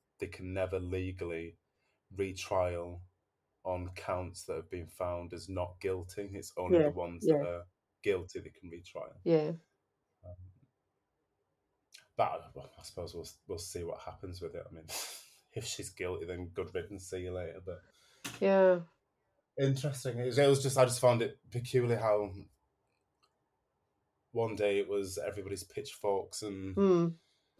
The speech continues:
Speaker 1: after, and not even twenty-four hours, it was a bit of a, "Oh, actually, maybe, maybe it's, um, circumstantial
Speaker 2: Interesting.
Speaker 1: evidence and it's not."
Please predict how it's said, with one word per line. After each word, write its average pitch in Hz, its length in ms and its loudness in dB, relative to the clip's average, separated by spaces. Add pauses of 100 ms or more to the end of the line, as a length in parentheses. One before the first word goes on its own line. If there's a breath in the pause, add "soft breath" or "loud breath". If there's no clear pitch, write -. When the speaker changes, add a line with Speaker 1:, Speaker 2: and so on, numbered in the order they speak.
(340)
Speaker 1:
after, 110 400 -2
and 98 300 -4 (520)
not 107 240 -6
even 98 180 -4
twenty-four 98 520 -4
hours, 98 300 -4
it 92 80 -6
was 92 120 -8
a 90 40 -8
bit 92 140 -4
of 92 100 -6
a, 95 40 -4
"Oh, 113 340 -4
actually, 87 420 -8 (800)
maybe, 101 800 -2
maybe 95 400 -6
it's, 90 400 -12 (180)
um, 90 160 -8
circumstantial 92 1040 -12 (840)
Speaker 2:
Interesting. 185 600 -2
Speaker 1:
evidence 90 540 -10
and 92 120 -14
it's 92 180 -20
not." 95 180 -12